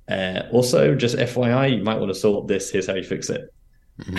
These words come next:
Speaker 1: And, uh, her response was immediate, that, "Thank you so much. My team has been trying for a year to fix this, and they couldn't.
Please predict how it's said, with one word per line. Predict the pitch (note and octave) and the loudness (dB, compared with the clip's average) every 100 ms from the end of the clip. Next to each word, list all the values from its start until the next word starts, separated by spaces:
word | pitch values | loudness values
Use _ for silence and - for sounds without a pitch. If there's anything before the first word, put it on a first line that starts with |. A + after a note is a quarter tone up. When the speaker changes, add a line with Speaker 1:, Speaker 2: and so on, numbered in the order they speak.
| D3 | 2
Speaker 1:
And, | B2+ - - - | 2 0 -12 -2
uh, | G2 F#2 | 2 2
her | G2 G2+ | 4 4
response | A2 C#3 C3+ | 4 2 2
was | F#2 | 0
immediate, | F2 A2 A2+ A2+ - | 2 4 4 2 -2
that, | - - | -10 -2
"Thank | C3+ C3 | 0 0
you | B2+ | 0
so | C3+ C#3+ | 4 4
much. | A#2+ A2 - - _ _ | 4 0 -4 -14 _ _
My | G#2 | -2
team | - D#3 | 2 2
has | D3 | 2
been | C#3+ A#2+ | 0 0
trying | B2+ A#2+ | 2 0
for | A#2+ G#2 | 2 2
a | |
year | G2+ G#2 C#3 D3 | 2 2 4 4
to | - | 0
fix | - F#2+ - | -6 -6 -6
this, | G#2+ G#2 - | -8 -8 -8
and | - | -6
they | F2 | -6
couldn't. | - F#2 G#2+ G#2+ | -2 -2 -2 -4